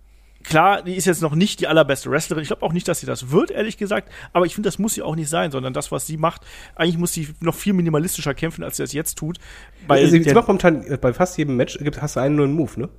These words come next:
Speaker 1: Ja, aber ich glaube, dass genau das
Speaker 2: Also
Speaker 1: das
Speaker 2: sie,
Speaker 1: halte ich
Speaker 2: sie,
Speaker 1: tatsächlich
Speaker 2: sie ist,
Speaker 1: für einen
Speaker 2: sie ist
Speaker 1: Fehler.
Speaker 2: bemüht, will ich damit nur sagen. Also
Speaker 1: Ja,
Speaker 2: du
Speaker 1: ja.
Speaker 2: siehst, die, die hat auf jeden Fall, sie verbessert sich auch eigentlich, nur sie ist zum Beispiel überfordert, wenn irgendwie irgendwas nicht re-, richtig klappt. Also wenn das Timing oder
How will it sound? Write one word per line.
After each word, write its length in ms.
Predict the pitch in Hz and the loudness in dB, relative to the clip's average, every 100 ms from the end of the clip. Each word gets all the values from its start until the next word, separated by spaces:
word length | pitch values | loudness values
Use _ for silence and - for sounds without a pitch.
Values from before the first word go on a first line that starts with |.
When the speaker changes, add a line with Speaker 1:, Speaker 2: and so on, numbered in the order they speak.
| - - - - - - | -20 -20 -20 -20 -20 -8
Speaker 1:
Ja, 260 | 156 208 208 | -2 0 0
aber 120 | 170 | -4
ich 120 | - | -2
glaube, 160 | 208 214 | 0 0
dass 220 | 175 - | -4 -8
genau 360 | 170 170 170 220 | -2 0 2 0
das 200 | 196 - 160 - - - - - - - - - - - - | -2 -6 -14 -20 -20 -20 -20 -20 -20 -20 -20 -20 -20 -16 2
Speaker 2:
Also 160 | 160 170 | 4 4
Speaker 1:
das 20 | |
Speaker 2:
sie, 60 | |
Speaker 1:
halte 120 | 233 170 | 4 4
ich 60 | |
Speaker 2:
sie, 60 | 180 | 4
Speaker 1:
tatsächlich 220 | 165 185 | 6 6
Speaker 2:
sie 40 | |
ist, 80 | 220 | 6
Speaker 1:
für 60 | 151 | 6
einen 40 | |
Speaker 2:
sie 60 | 175 | 6
ist 60 | 131 | 6
Speaker 1:
Fehler. 80 | |
Speaker 2:
bemüht, 360 | 147 165 185 - | 6 8 6 4
will 60 | 120 | -2
ich 80 | 110 | 0
damit 220 | 107 110 | 0 0
nur 80 | 104 | 0
sagen. 160 | 107 | 0
Also 120 | 104 123 | 2 4
Speaker 1:
Ja, 60 | |
Speaker 2:
du 60 | - | 6
Speaker 1:
ja. 80 | 185 | 4
Speaker 2:
siehst, 160 | - | 2
die, 100 | - | -2
die 100 | 135 | 0
hat 100 | 131 | 0
auf 160 | 139 - | 0 0
jeden 140 | 151 | 0
Fall, 200 | - 139 - - - - - | 2 2 0 -20 -20 -20 -4
sie 120 | 135 | 0
verbessert 680 | 139 131 - 131 165 - 160 | 0 0 -2 0 4 4 2
sich 160 | 147 | 2
auch 80 | 123 | 0
eigentlich, 400 | 120 123 143 160 | 2 2 2 2
nur 100 | 139 | 2
sie 180 | 131 135 | 2 0
ist 260 | - 139 - | -2 -8 0
zum 80 | |
Beispiel 220 | 151 - 131 | 0 0 0
überfordert, 480 | 127 - 156 139 | 0 2 2 4
wenn 200 | 123 131 | 2 0
irgendwie 440 | - 151 147 139 139 | 0 2 2 2 -2
irgendwas 380 | - 139 135 - | -2 -2 -2 -2
nicht 180 | 135 127 | -6 -4
re-, 320 | 120 - - | -2 -2 0
richtig 300 | 156 135 - | -2 -2 -4
klappt. 260 | 117 - | -4 -4
Also 120 | 104 110 | -4 -2
wenn 80 | 117 | -2
das 100 | - | 0
Timing 340 | 147 151 147 | 2 2 2
oder 220 | 123 117 | 0 0